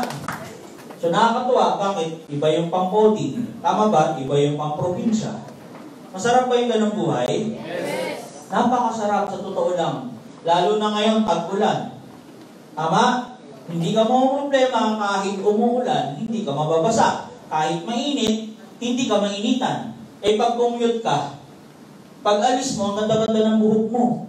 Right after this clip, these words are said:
Speaker 1: Nag-jeep ka, nag-bus ka, mahangin sa labas. Pagdating mo sa office, iba na itsura mo. Nakuha nyo? Iba ang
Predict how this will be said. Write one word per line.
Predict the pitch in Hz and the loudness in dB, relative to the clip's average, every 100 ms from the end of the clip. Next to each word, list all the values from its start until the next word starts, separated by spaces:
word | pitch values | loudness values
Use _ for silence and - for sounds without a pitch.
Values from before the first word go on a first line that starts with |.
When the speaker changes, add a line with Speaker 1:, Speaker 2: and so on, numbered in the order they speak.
| - - - - - 185 | -16 -20 -20 -20 -10 -4
Speaker 1:
Nag-jeep | 196 202 254 - | -2 -2 -4 -2
ka, | - 160 | 0 0
nag-bus | 170 185 240 233 - | -2 -2 0 0 0
ka, | - - - | -2 -4 -4
mahangin | 190 190 202 233 247 214 170 | -2 0 2 2 2 -2 -6
sa | 156 139 | -6 -4
labas. | - - - - - - - - - - | -4 -6 -8 -8 -10 -10 -12 -12 -12 2
Pagdating | 196 202 214 269 277 | 2 4 2 2 0
mo | 269 | 0
sa | 254 233 | 2 4
office, | 247 220 180 170 170 | 6 4 2 -2 -2
iba | 196 196 | -2 0
na | 220 220 - | 4 4 2
itsura | - 170 160 | -4 0 2
mo. | 143 151 151 - - - - - - - - | 2 0 -2 -4 -10 -14 -14 -16 -16 -18 -8
Nakuha | 202 233 247 254 247 | 2 4 4 4 4
nyo? | 202 226 - - - - - - | 2 0 0 -4 -10 -10 -8 -6
Iba | 208 262 | 0 4
ang | 240 240 | 4 2